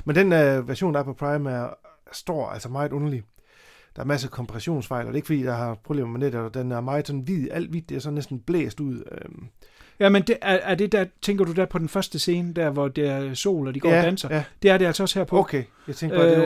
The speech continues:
Speaker 2: jeg
Speaker 1: vildt.
Speaker 2: tror, jeg tror, det er med vilje. Jeg tror, det er simpelthen for at vise, for det første, at der er meget varmt, men jeg tror
Speaker 1: Ja.
Speaker 2: også, det er fordi, at derefter, der bliver filmen jo bare
Speaker 1: Mørk.
Speaker 2: grå og mørk.
Speaker 1: Ja.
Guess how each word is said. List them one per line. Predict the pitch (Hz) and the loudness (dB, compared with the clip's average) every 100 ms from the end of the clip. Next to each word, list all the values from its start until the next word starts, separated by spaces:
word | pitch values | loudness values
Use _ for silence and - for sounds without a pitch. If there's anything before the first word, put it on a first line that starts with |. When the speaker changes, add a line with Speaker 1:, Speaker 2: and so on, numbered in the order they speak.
| 143 | 4
Speaker 2:
jeg | 202 | 2
Speaker 1:
vildt. | 175 | 0
Speaker 2:
tror, | - - 240 220 170 117 - _ _ _ _ _ _ _ - | -2 0 2 2 2 -4 -12 _ _ _ _ _ _ _ -6
jeg | 170 | -6
tror, | - 220 | 0 2
det | 175 | 2
er | |
med | 170 | 2
vilje. | 190 220 165 | 2 0 0
Jeg | 156 | -4
tror, | - 220 | -2 -2
det | |
er | 165 | 0
simpelthen | 214 175 | 0 0
for | - 202 160 | -2 -2 -2
at | 156 | 0
vise, | 208 214 - | 0 0 -2
for | 156 | -4
det | 143 | 2
første, | 202 196 139 | 2 2 -4
at | - | -4
der | |
er | 139 | -2
meget | 160 170 | 0 -2
varmt, | 170 131 | -2 -4
men | |
jeg | 147 | -4
tror | - | -2
Speaker 1:
Ja. | |
Speaker 2:
også, | 185 - | -2 -2
det | 170 | -6
er | |
fordi, | 180 196 | -6 -8
at | 147 147 - _ _ _ _ 214 | -8 -12 -14 _ _ _ _ 0
derefter, | 180 170 - 147 | 0 -2 -6 -6
der | |
bliver | 156 156 | -2 -2
filmen | - 190 143 | -2 -6 -4
jo | 135 | -6
bare | - 160 160 165 - | -4 -4 -4 -6 -8
Speaker 1:
Mørk. | 131 127 | -6 -6
Speaker 2:
grå | - 196 196 - | 2 6 6 4
og | 143 143 | -4 -2
mørk. | 151 160 170 | 0 0 -2
Speaker 1:
Ja. | 147 | -6